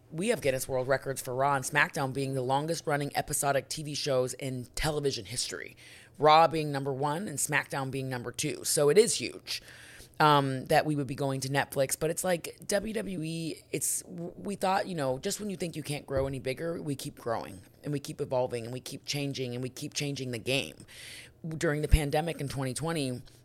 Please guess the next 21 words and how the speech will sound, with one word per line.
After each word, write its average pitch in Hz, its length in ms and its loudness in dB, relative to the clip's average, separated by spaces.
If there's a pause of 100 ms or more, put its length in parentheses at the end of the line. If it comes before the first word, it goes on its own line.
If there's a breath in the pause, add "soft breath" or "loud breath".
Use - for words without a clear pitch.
when 147 160 -2 (240)
every 220 540 0
other 185 320 0
place - 840 -2 (320)
and 170 120 -2
every 170 260 -2
other 160 220 0
sp-, - 380 -2
huge 196 480 -6
sporting 165 400 0
outlet 127 340 0
shut - 260 -4
down, 160 360 -4 (640 soft breath)
W 170 240 2
W 190 260 0
E 175 100 -4
did 147 160 -6
not 131 200 -2
miss 123 200 -4
one 131 220 -6
show. - 320 -2